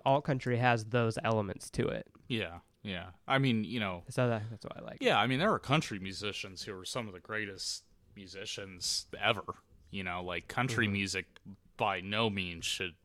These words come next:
Speaker 2: should be laughed at, but, um, unfortunately, modern country music is, is pretty terrible. Um, it is
Speaker 1: Yeah, absolutely.
Speaker 2: it is rooted pretty much in pop, um,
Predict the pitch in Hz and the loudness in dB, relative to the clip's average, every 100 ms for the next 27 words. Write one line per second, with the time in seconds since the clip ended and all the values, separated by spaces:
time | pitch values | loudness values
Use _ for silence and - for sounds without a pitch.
0 | - - 110 87 - _ _ - 98 90 | -14 -6 -6 -6 -12 _ _ -10 -8 0
1 | 90 104 - 87 85 - - 101 90 85 | 2 2 2 -2 -2 -6 -4 -2 -2 -4
2 | - 104 95 87 87 90 - - - 104 | -8 -4 -4 -6 -8 -10 -12 -16 -10 -4
3 | 110 98 104 92 90 - - - - - | -4 -2 -4 -4 -6 -10 -20 -20 -20 -20
4 | - _ 101 95 92 90 87 - - 101 | -20 _ 2 4 4 0 -4 -12 -6 -6
5 | - 90 92 85 87 - 85 82 - - | -6 -8 -8 -6 -6 -8 -12 -6 -4 -6
6 | - 95 90 - 101 90 - 90 85 90 | -10 -10 -10 -6 -6 -6 -8 -8 -8 -12
7 | - _ - 95 90 92 92 92 - - | -14 _ -2 -2 -2 -2 -2 -4 -4 2
8 | 120 104 - - 113 - 110 160 143 120 | 2 2 -6 -6 -6 -4 -2 2 2 2
9 | 120 117 113 107 120 110 110 - 107 - | 2 2 2 0 -2 0 0 -2 -4 -2
10 | 95 90 - - _ - 101 95 90 90 | 0 0 -4 -16 _ -2 0 0 -4 -8